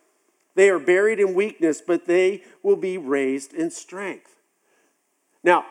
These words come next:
the reality is that, that we are going to be buried broken, but the good news of Christ is that we can be a new creation in him. One of the beautiful symbolisms in, in baptism is when we go under the water,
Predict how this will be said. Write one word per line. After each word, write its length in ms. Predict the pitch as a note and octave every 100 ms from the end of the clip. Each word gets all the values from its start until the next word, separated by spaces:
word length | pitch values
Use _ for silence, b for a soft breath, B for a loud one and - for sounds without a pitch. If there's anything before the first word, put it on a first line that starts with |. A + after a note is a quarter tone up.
| -
the 60 | F3
reality 500 | F#3+ G#3 A#3 A3 F#3
is 320 | E3 D#3 E3
that, 420 | E3 E3 C#3 - -
that 180 | E3+ D#3+
we 300 | E3 G3 G3+ -
are 240 | F#3 G3
going 260 | E3+ F3+ E3+
to 60 |
be 160 | D3+ D#3+
buried 580 | - D3+ D3 D3 C#3 - _ _ _ _ _ _ _
broken, 400 | B2+ D3+ D#3 D3+
but 140 | C3+ D#3
the 80 | D#3+
good 380 | - G3 F#3+
news 360 | E3 F#3 F3 F3
of 160 | C#3+ -
Christ 560 | F#3+ F#3 F#3+ F3+ -
is 480 | - D3+ C#3+ C#3 -
that 280 | D#3 D3 C3+ B B -
we 520 | C#3+ D#3 G#3 F#3+ D3+
can 220 | - E3
be 140 | D3+
a 20 | D3+
new 220 | D3+ D3+
creation 640 | - D3+ C#3+ C#3 - C3+
in 100 | B2+
him. 240 | C3 C#3+ C3
One 160 | D3
of 60 | D3
the 40 |
beautiful 600 | C3+ D#3+ G3 F#3+ F#3 D#3+ B B B
symbolisms 920 | - - A3+ G#3+ F3 E3+ D3+ E3 D#3
in, 200 | F3+ E3
in 200 | F3 D#3+
baptism 760 | D#3 F#3 G#3+ - F#3 C#3+ D3+ E3
is 240 | D#3+ D3
when 260 | F3 E3+ E3+
we 100 | D#3+
go 340 | D3+ F#3+ G#3
under 200 | G#3+ F3
the 100 | F3
water, 640 | D#3+ E3 G3 F#3+ D3 A#2+ D#3+